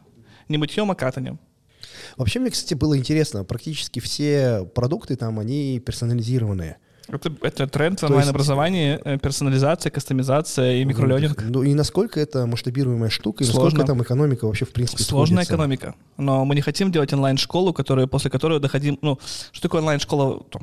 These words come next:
Speaker 1: да, часто вроде бы рынок трендовый, да. Вот доходимость в онлайн-школах тридцать процентов. Это означает, что человек заходит и доучивается лишь тридцать процентов.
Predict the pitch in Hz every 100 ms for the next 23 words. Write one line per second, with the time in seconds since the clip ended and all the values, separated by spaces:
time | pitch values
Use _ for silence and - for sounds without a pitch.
0 | 160 131 147 - 135 139 127 120 120 -
1 | 123 135 135 - - 185 208 165 202 -
2 | - 135 160 196 - - - 147 147 147
3 | 220 208 - 139 139 135 - 135 120 156
4 | 165 - 135 123 135 - _ _ _ -
5 | - - - 139 139 135 139 135 - -
6 | 135 139 - 214 214 143 143 180 - 147
7 | 143 143 165 175 - 139 - 135 135